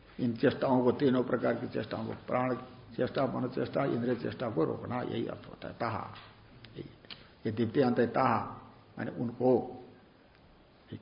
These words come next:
है, तदेव अनुभवेन साधयेत्, अनुभव है,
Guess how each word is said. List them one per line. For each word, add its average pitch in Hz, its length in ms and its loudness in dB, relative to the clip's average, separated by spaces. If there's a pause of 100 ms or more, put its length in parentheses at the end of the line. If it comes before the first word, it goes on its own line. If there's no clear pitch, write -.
(100)
है, - 60 -12 (880)
तदेव 208 360 12
अनुभवेन 190 460 12
साधयेत्, 170 380 10
अनुभव 180 440 8
है, 156 480 6